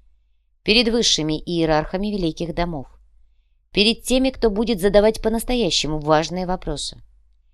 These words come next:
перед теми, кто сможет заплатить за ответ весьма высокую цену.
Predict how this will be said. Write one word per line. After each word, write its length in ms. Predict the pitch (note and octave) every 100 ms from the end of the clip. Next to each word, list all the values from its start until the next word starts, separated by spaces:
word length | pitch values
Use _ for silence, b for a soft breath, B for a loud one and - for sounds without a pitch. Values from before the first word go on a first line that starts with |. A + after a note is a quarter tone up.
| _ _ _ -
перед 280 | G3+ A3+
теми, 200 | - C4+
кто 160 | C4+ A#3+
сможет 400 | A3+ A3+ A3 G3+
заплатить 720 | G#3+ A3 A#3 - D#3 - - -
за 240 | D3+ D3+
ответ 400 | C#3 C#3 D#3 - - - _ _ _ _
весьма 480 | D#3+ G#3 G3+ G#3 A#3
высокую 460 | - G#3 - F#3+
цену. 420 | F#3 D3+ C3 B2